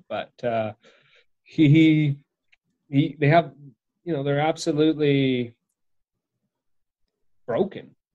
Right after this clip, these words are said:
you know, over it, right? Like, they got a little shrine of Josh in their house, and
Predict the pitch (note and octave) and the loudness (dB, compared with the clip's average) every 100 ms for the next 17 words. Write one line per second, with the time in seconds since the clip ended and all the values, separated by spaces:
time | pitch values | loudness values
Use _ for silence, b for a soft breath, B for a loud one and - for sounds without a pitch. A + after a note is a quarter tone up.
0 | _ _ B2 A2+ A#2+ B2 A#2+ G2+ F2+ - | _ _ -14 -12 -8 -6 -6 -6 -16 -20
1 | G#2 C#3 D#3+ A#2+ A2+ _ - B2 B2+ B2+ | -8 -6 -6 -8 -14 _ -10 -4 -2 -2
2 | B2+ - - A#2 B2+ B2+ A#2+ A#2+ B2+ C3 | -6 -8 -8 -6 -4 -6 -6 -4 -4 -6
3 | B2+ B2 B2 B2 B2 B2+ B2+ - G#2+ G#2+ | -6 -6 -6 -4 -4 -4 -6 -12 -14 -16